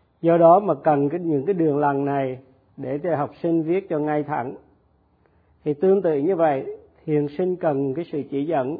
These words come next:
Một số thiền sinh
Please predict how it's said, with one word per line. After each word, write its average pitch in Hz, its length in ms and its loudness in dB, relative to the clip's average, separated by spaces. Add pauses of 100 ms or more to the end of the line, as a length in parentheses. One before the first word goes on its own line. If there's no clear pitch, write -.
(1700)
Một 151 240 0
số 208 120 2
thiền 175 280 0 (120)
sinh 202 260 2